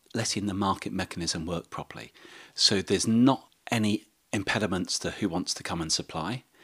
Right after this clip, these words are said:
and there's no blockages to who wants to come and demand. So performers can turn up. It's the open access aspect. Anyone can come up and go 'cause they, they can pay money or they go for free to the open fringe.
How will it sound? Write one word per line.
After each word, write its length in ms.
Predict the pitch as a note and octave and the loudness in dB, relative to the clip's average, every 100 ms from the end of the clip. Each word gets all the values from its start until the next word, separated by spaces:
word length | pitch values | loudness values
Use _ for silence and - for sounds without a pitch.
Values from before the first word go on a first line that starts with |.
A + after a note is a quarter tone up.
| - - _ G#2 | -20 -20 _ -2
and 120 | G2+ | 0
there's 180 | F#2+ - | 2 2
no 300 | G#2+ G#2+ G#2 | 4 4 4
blockages 640 | A2 G#2 - G2 G2 F#2 | 2 2 2 -2 0 0
to 120 | - | -2
who 100 | G2 | -4
wants 220 | F#2 F#2 - | -2 -4 -4
to 80 | |
come 120 | - F#2+ | -4 -2
and 100 | F#2 | 0
demand. 360 | F#2+ F#2 D2 | 2 2 2
So 160 | - F#2 - - - _ _ - | 0 -2 -4 -18 -18 _ _ -2
performers 420 | C3 F#3+ F#3 E3 | 10 10 12 8
can 140 | C3 | 6
turn 240 | - A#2+ B2+ | 6 6 6
up. 220 | D#3 - _ | 2 -4 _
It's 240 | - - | -14 -8
the 140 | - G2 | 0 2
open 240 | E2+ F2 | 2 0
access 420 | F2+ - - F#2+ | -2 0 -2 -2
aspect. 560 | G2 F#2+ - F#2 - - - - - _ | -4 -2 -2 -4 -6 -12 -14 -20 -20 _
Anyone 300 | A2+ B2 A#2 | 6 8 8
can 180 | - G#2 | 6 2
come 200 | A2 G#2+ | 2 2
up 120 | G2+ | 2
and 160 | G2+ E2+ | 0 2
go 280 | G#2 B2+ E3+ _ _ | 6 6 4 _ _
'cause 200 | - D#2 | -6 -6
they, 120 | - - - | -6 -10 -10
they 100 | D#2+ | -8
can 160 | - | -6
pay 200 | D2 F#2 | -4 -2
money 260 | F2 G#2+ C#3 | 4 6 6
or 140 | A#2+ | 2
they 120 | - D#2 | -4 -6
go 240 | F2 F2 | 0 0
for 160 | - - | -2 -8
free 300 | - F#2 F2 | 0 0 0
to 140 | - | -2
the 100 | E2 | -2
open 300 | E2 - E2 | -4 -4 -8
fringe. 340 | - G2 B2 | -2 -2 -2